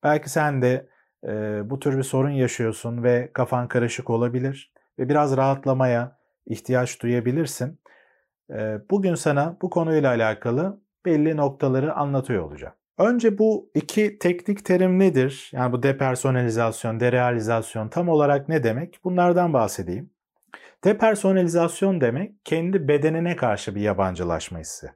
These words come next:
Yani bu hissi yaşadığın zaman sanki ruhun bedeninin dışına çıkmış da kendi bedenine dışarıdan bakıyormuşsun gibi bir his içine girersin.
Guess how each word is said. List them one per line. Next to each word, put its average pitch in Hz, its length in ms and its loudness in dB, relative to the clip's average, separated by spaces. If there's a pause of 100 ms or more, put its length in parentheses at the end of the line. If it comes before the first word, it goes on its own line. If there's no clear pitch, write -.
(540)
Yani 160 460 0 (280)
bu 170 100 -2
hissi 185 320 0
yaşadığın 147 540 4
zaman 131 360 2
sanki 175 420 0
ruhun 151 400 2
bedeninin 147 500 2
dışına 147 300 0
çıkmış - 500 -8
da 90 180 -2 (300)
kendi 139 340 2
bedenine 139 500 0
dışarıdan 135 540 0
bakıyormuşsun 131 760 -2
gibi 131 240 -2
bir 127 80 -4
his 135 240 -8
içine 127 320 -4
girersin. 98 640 -4